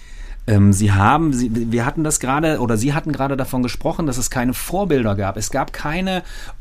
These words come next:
so Orientierungspunkte, keine Menschen, an denen man sich sozusagen ein Stück weit ausrichten konnte. Auf der, ähm, Seite der Bundestagsfraktion der Grünen,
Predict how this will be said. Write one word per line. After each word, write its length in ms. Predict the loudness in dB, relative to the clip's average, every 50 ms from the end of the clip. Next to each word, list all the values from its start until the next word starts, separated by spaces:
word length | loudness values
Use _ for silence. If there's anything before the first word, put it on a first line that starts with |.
| -16 -16 -14 -10
so 280 | -6 -2 -2 -2 0 0
Orientierungspunkte, 1200 | 0 0 0 0 0 -2 -2 -2 -2 0 0 2 2 0 0 -4 -6 -4 -2 -2 -2 -2 -2 -4 -4
keine 300 | -4 -2 -2 -2 0 2
Menschen, 480 | 2 2 2 0 0 -2 -4 -2 -2
an 160 | -2 0 0
denen 160 | 0 0 0 0
man 160 | 0 -2 -2
sich 140 | -4 -6 -6
sozusagen 500 | -4 -4 -4 -2 -2 -2 -2 -2 -2 -2
ein 80 | -2
Stück 240 | -2 0 0 0 2
weit 180 | 2 0 0 -2
ausrichten 480 | -4 -4 -4 -4 -4 -4 -2 -2 -4
konnte. 560 | -2 0 0 0 0 0 0 0 0 -2 -2
Auf 160 | -2 -4 -4 -2
der, 420 | -2 0 0 2 2 0 0 -2
ähm, 360 | -2 0 2 4 4 4 4 2
Seite 380 | 2 0 -2 -2 -2 -4 -2
der 80 | -2 -2
Bundestagsfraktion 880 | 0 2 0 0 0 0 -4 -8 -8 -10 -14 -12 -8 -4 -2 0 2
der 100 | 2 2
Grünen, 440 | 2 2 2 4 4 6 6 4 4